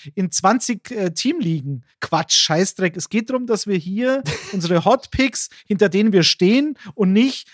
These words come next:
Speaker 1: weil wir eins Komma acht Prozent über irgendeiner
Speaker 2: Ich, ich
Speaker 1: imaginären
Speaker 2: möchte eine
Speaker 1: Linie
Speaker 2: An-,
Speaker 1: sind.
Speaker 2: Anfrage nach draußen schicken. Könnt ihr uns gerne, äh, Detti, mir,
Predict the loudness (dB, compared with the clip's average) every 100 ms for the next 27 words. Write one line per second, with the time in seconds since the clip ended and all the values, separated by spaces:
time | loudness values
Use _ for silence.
0 | _ 0 0 0 -2 -2 0 0 0 0
1 | -4 0 0 0 0 -2 0 0 0 0
2 | 0 2 2 0 2 2 2 2 2 2
3 | 2 2 0 0 0 0 0 0 2 2
4 | 0 -2 -2 -2 -2 0 -2 -2 -6 -2
5 | -2 0 -2 -2 -2 0 0 -2 -8 _
6 | _ _ _ -4 -2 0 0 0 2 2
7 | 2 -2